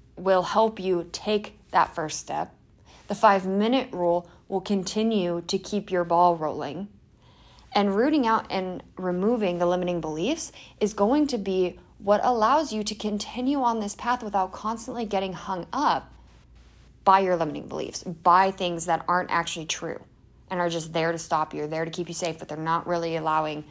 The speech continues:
for your happiness. Because the one thing that you should know about your ego and about your brain and about fear specifically is it does not give one single fuck at all about your happiness,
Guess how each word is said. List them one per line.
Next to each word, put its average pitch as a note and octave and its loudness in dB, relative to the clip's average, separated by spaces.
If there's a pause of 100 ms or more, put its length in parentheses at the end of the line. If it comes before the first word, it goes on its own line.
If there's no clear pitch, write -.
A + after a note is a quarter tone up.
(220)
for F3+ 4
your D#3+ 0
happiness. D3 -6
Because E3+ -6
the E3 -4
one F#3+ 2
thing A#3 -2 (200)
that F3 -2
you F3 2
should G#3 0
know F3+ 4
about F#3+ 2
your F#3+ -2
ego G3+ 2
and F3+ 0
about D#3+ 2
your F#3 0
brain F3+ -2
and F#3 -4
about E3 0
fear F3 -4
specifically G#3 -6 (1200)
is F#3+ 0
it A#3 2
does A3 2
not G#3 -2
give G3+ 0 (260)
one G#3 0 (120)
single G3+ -4
fuck F#3 2 (480)
at G#3 6
all G3 4 (400)
about E3+ 4
your F3+ 6
happiness, E3+ 0